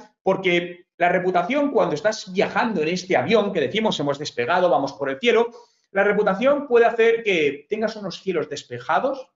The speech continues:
o que se te monte una de las peores tormentas, ¿no? Con la reputación y el avión pase por ciertas dificultades. Por lo tanto, tenemos que trabajarla para que eso no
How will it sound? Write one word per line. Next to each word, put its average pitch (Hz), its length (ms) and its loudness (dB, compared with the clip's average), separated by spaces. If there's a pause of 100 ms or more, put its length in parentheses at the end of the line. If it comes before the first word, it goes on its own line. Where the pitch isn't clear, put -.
(260)
o 156 160 2
que 156 80 -4
se - 140 -10
te 139 100 -10
monte 185 340 -2
una 185 200 0
de 185 80 2
las 156 240 -2
peores 170 560 -2
tormentas, 123 760 -8
¿no? - 500 -6
Con 120 200 -8
la 120 100 -10
reputación 127 680 -4
y - 340 0
el 135 100 2
avión 131 420 2 (160)
pase 269 300 -4
por 185 260 -4
ciertas 180 360 0
dificultades. 117 580 -10
Por 190 100 -4
lo 202 80 -2
tanto, 233 260 -2
tenemos 190 300 -2
que 156 100 -4
trabajarla 175 600 0 (180)
para 151 240 2
que 135 140 0
eso 185 580 -2
no 165 400 -2